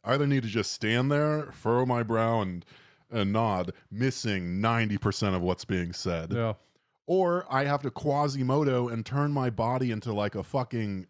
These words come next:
Speaker 1: inverted J to get my
Speaker 2: <laughs>
Speaker 1: ear low enough to hear, again, that she has a backpack or whatever.
Speaker 2: <laughs> Boys'
Speaker 1: Oh,
Speaker 2: night.
Speaker 1: get it? Get it? They're doing iconic, this is how wanky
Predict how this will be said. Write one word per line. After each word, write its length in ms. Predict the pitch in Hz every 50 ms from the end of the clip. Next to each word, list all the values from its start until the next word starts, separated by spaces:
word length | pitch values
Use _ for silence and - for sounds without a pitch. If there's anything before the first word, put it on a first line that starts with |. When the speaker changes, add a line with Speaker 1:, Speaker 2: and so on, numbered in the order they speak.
| _ _
Speaker 1:
inverted 640 | 135 120 117 98 98 113 127 139 131 120 110 101 95
J 580 | 82 87 98 113 123 131 127 113 101 98 98 - - - _ _
to 100 | - 120
get 180 | 107 131 135
my 140 | - 123 120
Speaker 2:
<laughs> 160 | 117 - -
Speaker 1:
ear 300 | 117 127 139 143 143 131
low 260 | 120 110 110 110 110 107
enough 420 | 104 107 104 104 107 - - - _ - - - - _ -
to 120 | 127 117 104
hear, 340 | 117 131 127 120 117 117 113
again, 380 | 110 113 110 123 117 107 92
that 140 | 87 92 -
she 100 | - 104
has 160 | 101 98 90 90
a 60 | 92
backpack 640 | - 101 95 95 - - - 90 82 78 - - - -
or 180 | - 90 85 78 82 90 - -
whatever. 480 | 90 90 85 85 85 80 82 82 82 - _ _ _ _ -
Speaker 2:
<laughs> 0 | 381 453 381 - - _ _ _ _ _ _ _ _ _ _ _ _ _ _ _ _ _ _ _ _ _ _ _ _ -
Boys' 180 | 117 113 117
Speaker 1:
Oh, 240 | 107 104 95 92 -
Speaker 2:
night. 300 | 120 123 123 123 120 117
Speaker 1:
get 140 | 113 110 113
it? 320 | 120 127 127 - - -
Get 140 | - 110 110
it? 140 | 120 131 113
They're 140 | 117 110 107
doing 480 | 95 110 113 117 113 110 107 107 107
iconic, 840 | 104 107 98 98 95 - - 117 110 107 107 107 101 - - - - _ _ _ _ _ _ _ _ _
this 140 | - 139 151
is 80 | 175 160
how 180 | 165 151 139
wanky 720 | 117 104 110 113 117 123 123 - - 101 98 95 92 90